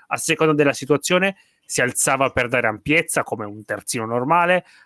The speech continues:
a volte si sganciava tra le linee, a volte invece rimaneva più bloccato per aiutare la, la costruzione, cioè faceva tante cose,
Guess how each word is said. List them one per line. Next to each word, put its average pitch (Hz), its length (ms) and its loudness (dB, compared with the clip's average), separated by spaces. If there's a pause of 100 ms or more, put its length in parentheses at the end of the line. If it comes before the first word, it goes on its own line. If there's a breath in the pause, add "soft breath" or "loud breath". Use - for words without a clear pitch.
a 135 100 0
volte 135 320 0
si 127 160 -4
sganciava 117 640 -2
tra 120 140 -4
le 113 140 -2
linee, 156 600 0 (300 soft breath)
a 113 120 -6
volte 127 340 0
invece 127 300 -4
rimaneva 120 380 -2
più 117 180 -8
bloccato 120 880 -2 (180 soft breath)
per 123 160 -4
aiutare 117 460 0
la, 113 140 0
la 110 160 -4
costruzione, 147 560 -6
cioè 156 180 -4 (300)
faceva 170 380 0
tante 208 440 -2
cose, 113 600 0